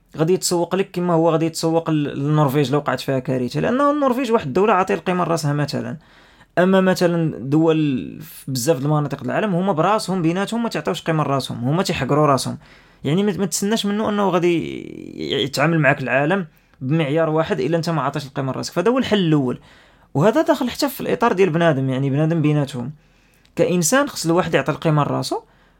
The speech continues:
بطبيعة الحال ماشي أنه يكون عاجبو راسو ولا فيه العياقة، ولكن في نفس الوقت ما خصوش يخلي راسو يتحقر، لأنه إلا خلى راسو يتحقر غادي يتعاملوا مع الناس بهذه الازدواجية د المعايير، حيت الازدواجية د المعايير سهلة.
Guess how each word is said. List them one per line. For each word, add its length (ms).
بطبيعة 180
الحال 240
ماشي 220
أنه 200
يكون 200
عاجبو 340
راسو 220
ولا 100
فيه 160
العياقة، 500
ولكن 340
في 100
نفس 120
الوقت 200
ما 60
خصوش 220
يخلي 260
راسو 180
يتحقر، 400
لأنه 300
إلا 100
خلى 260
راسو 200
يتحقر 400
غادي 160
يتعاملوا 380
مع 180
الناس 260
بهذه 200
الازدواجية 500
د 60
المعايير، 240
حيت 120
الازدواجية 420
د 60
المعايير 360
سهلة. 460